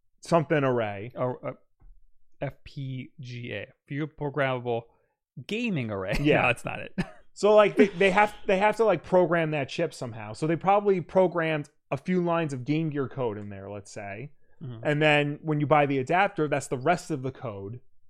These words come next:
Speaker 1: so that the system knows to go into Game Gear
Speaker 2: Gate
Speaker 1: mode.
Speaker 2: array, field programmable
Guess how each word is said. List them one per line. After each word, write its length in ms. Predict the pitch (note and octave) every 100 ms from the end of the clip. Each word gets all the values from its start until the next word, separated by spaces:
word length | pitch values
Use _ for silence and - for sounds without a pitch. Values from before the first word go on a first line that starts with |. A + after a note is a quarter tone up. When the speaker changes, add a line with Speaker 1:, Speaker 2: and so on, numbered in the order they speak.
| -
Speaker 1:
so 140 | D3+
that 160 | C#3+ C#3
the 80 |
system 420 | C#3 D#3 - C#3+ D3+
knows 380 | D#3+ D3 C3
to 160 | - C#3+
go 240 | C3 C3
into 160 | B2 C3+
Game 260 | B2+ C#3+ C3
Gear 80 | A2
Speaker 2:
Gate 300 | D#3 D3+ -
Speaker 1:
mode. 100 | A#2+
Speaker 2:
array, 280 | G2+ - -
field 320 | C#3+ D#3 D#3+
programmable 480 | - C#3 B2 A#2 A#2+